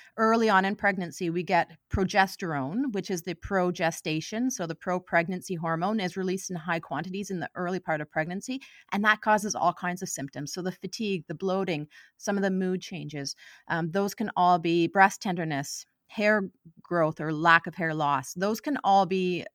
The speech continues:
as a result of hormones. And so progesterone can cause disruptions in mood. So there's certain birth controls. So the,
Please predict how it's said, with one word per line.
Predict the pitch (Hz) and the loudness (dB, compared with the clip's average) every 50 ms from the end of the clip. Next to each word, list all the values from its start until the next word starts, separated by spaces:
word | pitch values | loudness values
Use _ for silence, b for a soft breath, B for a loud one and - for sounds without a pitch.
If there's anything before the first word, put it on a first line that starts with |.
| _ | _
as | 180 180 160 | -2 -2 -2
a | 170 | -2
result | 170 165 170 160 160 - | -4 -2 -2 -2 -2 -2
of | - 160 160 | -4 -10 -12
hormones. | _ - 160 160 160 151 139 123 - - | _ -8 -8 -6 -6 -6 -6 -6 -6 -6
And | 156 170 160 | -8 -8 -6
so | - 196 185 175 B B B B B B B _ - | -4 -4 -4 -4 B B B B B B B _ -2
progesterone | 220 208 190 233 214 247 247 - - 269 262 262 254 - - | -2 0 6 6 6 6 6 2 0 2 2 2 0 -2 -4
can | - - 214 202 214 226 233 | -4 -2 0 0 0 0 -2
cause | 233 - 190 180 175 - | -2 0 -2 -2 -2 -2
disruptions | - 165 - - 147 156 - - 160 160 156 | -6 -8 -4 -4 -4 -4 -4 -8 -8 -8 -8
in | - - 160 156 | -6 -6 -6 -6
mood. | 147 147 143 147 - - | -4 -6 -6 -6 -8 -8
So | - 143 | -8 -6
there's | 147 170 170 165 | -4 -4 -4 -2
certain | - 220 - - 226 | -4 -4 -2 -2 -2
birth | 196 190 185 202 - | 0 0 0 -2 -2
controls. | - 196 175 - - 147 151 170 190 - | -6 -8 -8 -8 -8 -6 -6 -6 -6 -6
So | - 170 | -6 -4
the, | 160 165 151 151 143 147 | -2 0 0 0 0 -2